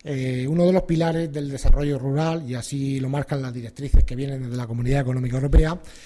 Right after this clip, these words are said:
es acercar las tecnologías de la comunicación a, a todos los sitios, pero en especial a aquellos sitios o diseminados rurales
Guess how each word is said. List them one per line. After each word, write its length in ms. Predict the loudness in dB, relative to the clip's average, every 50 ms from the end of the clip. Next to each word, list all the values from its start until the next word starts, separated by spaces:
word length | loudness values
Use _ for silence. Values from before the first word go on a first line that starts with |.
| -20 -14 -8
es 340 | -4 -4 -2 0 2 0 0
acercar 680 | 0 -2 0 4 4 4 4 4 0 0 0 -2 -4 -8 -16 -20 -20 -20 -20 _
las 500 | -8 -6 -4 -2 -2 -2 -2 -4 -6 -6
tecnologías 600 | -8 -8 -6 -6 -6 -4 -2 0 0 0 0 -2
de 100 | -4 -4
la 260 | -4 -4 -4 -6 -6 -8
comunicación 840 | -8 -8 -6 -6 -6 -6 -6 -4 -2 0 2 2 2 0 -2 -6 -10 -16 -20 -20 -20 -20 -16
a, 840 | -14 -12 -10 -10 -10 -10 -8 -8 -8 -10 -10 -10 -12 -12 -12 -14 -14 -12
a 100 | -10 -6
todos 220 | -2 -2 0 0
los 140 | 0 -2 -2
sitios, 340 | 0 -2 0 0 -2 -6 -6
pero 180 | -8 -10 -8
en 100 | -8 -8
especial 580 | -10 -8 -8 -8 -4 -2 0 0 0 -2 -6 -10 -16 -20 -20 -20 -20 -20 -20 -20 -12
a 80 | -10 -8
aquellos 280 | -4 -2 -2 -2 -2
sitios 480 | -2 -2 -4 -4 -2 -2 -4 -4 -4 -6
o 60 | -6
diseminados 560 | -6 -6 -8 -8 -8 -6 -6 -4 -4 -4 -4
rurales 560 | -4 -4 -2 -2 0 0 -2 -2 -4 -6 -10